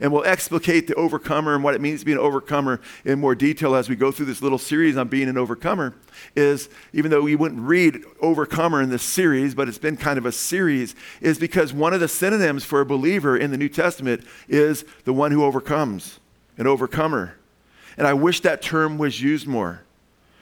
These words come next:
okay? A lot of people will say, "Oh, are you a believer?"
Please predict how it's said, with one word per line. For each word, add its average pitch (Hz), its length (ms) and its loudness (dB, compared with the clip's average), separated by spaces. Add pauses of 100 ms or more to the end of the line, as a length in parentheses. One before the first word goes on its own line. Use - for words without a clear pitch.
(220)
okay? 123 320 0 (260)
A - 20 0
lot 139 120 2
of 147 80 -2
people 160 180 0
will 147 80 2
say, 170 180 2
"Oh, 196 220 4
are 180 140 4
you 196 140 2
a - 20 -10
believer?" 208 480 0